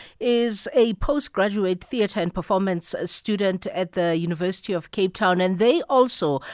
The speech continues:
are a participant of the Servant Leadership Program. Good morning, Nick. Tell me about then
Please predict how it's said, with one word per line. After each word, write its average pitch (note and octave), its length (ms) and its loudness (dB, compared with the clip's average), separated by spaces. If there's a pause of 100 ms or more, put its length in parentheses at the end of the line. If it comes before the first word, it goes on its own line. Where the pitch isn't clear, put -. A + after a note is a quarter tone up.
(140)
are F3+ 240 6
a F3 80 6
participant G3+ 760 -2
of E3 160 -2
the D#3+ 100 2
Servant G#3 440 -2
Leadership F3 560 -4
Program. G3 460 0
Good C#4+ 160 -4
morning, A#3+ 560 4
Nick. G3+ 440 0 (480)
Tell A4+ 300 2 (120)
me B3+ 520 4
about G3 520 4
then A3 320 4